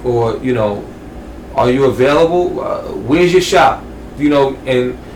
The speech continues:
me, the businessman in me will still answer the question because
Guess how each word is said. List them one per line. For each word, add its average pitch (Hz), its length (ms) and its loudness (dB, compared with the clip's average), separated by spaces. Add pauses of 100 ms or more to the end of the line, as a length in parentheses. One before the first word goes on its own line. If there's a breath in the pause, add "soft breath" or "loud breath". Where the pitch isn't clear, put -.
(500 loud breath)
me, 151 240 2
the 135 160 2
businessman 170 680 4
in 131 200 2
me 127 140 4
will 123 200 6
still 135 280 0
answer 170 300 0
the 135 100 2
question 120 440 -2
because 117 640 -2